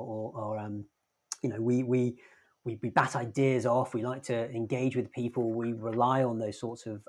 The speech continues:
um, you know, social engagements. That's why last, this, last year's been very difficult for society in many ways. It's important that brands support that and continue that dialogue and discussion.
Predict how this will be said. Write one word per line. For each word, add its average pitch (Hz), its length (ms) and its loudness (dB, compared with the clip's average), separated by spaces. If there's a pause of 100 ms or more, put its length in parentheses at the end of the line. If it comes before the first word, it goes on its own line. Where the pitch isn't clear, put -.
(160)
um, 107 480 -2
you 107 100 -10
know, 104 40 -12
social 113 300 -4
engagements. 117 420 -4
That's - 160 -6
why 117 80 2
last, 113 340 -2
this, 123 200 -4 (100)
last 123 300 -2
year's 107 100 -6
been 123 80 -2
very 113 140 -2
difficult 135 580 0
for - 80 -20
society - 720 -12
in 127 100 -8
many 120 200 -10
ways. 139 400 -10 (880)
It's 156 240 -2
important 135 1120 0
that 113 240 -4
brands 110 560 -4
support 127 480 -4
that 113 100 -12 (460)
and 120 180 -4
continue 127 600 2
that 117 240 -6 (280)
dialogue 120 380 2
and 110 80 -4
discussion. 107 580 -2